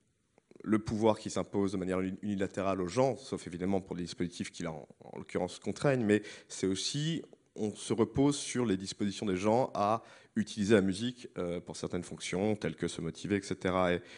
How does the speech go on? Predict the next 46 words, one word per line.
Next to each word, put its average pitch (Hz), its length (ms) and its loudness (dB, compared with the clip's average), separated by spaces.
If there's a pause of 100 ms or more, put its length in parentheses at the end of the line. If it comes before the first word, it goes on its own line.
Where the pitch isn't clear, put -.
(120)
une 98 100 0
des 101 60 8
choses 123 240 2
que, 95 300 2
que, 71 500 -4
qui, - 160 -14
qui - 120 -12
me 95 40 -6
semblait 98 240 0
intéressante 101 640 0
à 78 140 0
propos - 340 0
de, 87 320 2
des 90 160 -4
usages 98 240 4
de 98 60 -2
la 87 60 0
musique, 95 440 -4 (580)
euh, 80 380 2 (360)
en 90 120 0
Irak 101 300 4
notamment, 110 260 2
c'est 117 160 -4
que, - 120 -6
bon, 90 200 -2
d'un, 95 120 4
d'un 110 260 2
côté, 123 240 2
il 143 60 2
y 113 40 8
a 98 40 8
évidemment 107 500 4
notamment 95 360 2
tes 101 140 -6
travaux 101 320 2
et 90 60 6
ceux 95 260 0
de 90 180 2
Suzanne 90 300 0
Kuzic, 107 340 -4
dont 92 160 -8
on 87 60 -2
parlait 87 220 2
tout - 180 -4
à - 20 4
l'heure, 139 220 6